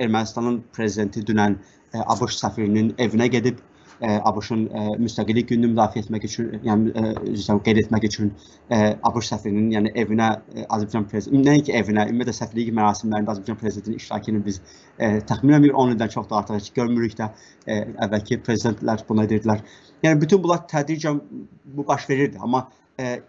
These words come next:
İlham Əliyev Azərbaycanı yavaş-yavaş insanların ruhu incimədən,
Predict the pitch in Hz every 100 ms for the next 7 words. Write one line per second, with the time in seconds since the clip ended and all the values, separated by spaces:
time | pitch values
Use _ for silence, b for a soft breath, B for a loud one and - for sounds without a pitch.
0 | - 151 135 175 160 143 139 135 131 123
1 | 120 117 120 135 139 123 113 123 113 127
2 | 117 120 - - 117 117 110 110 110 113
3 | 101 120 123 110 117 120 110 110 110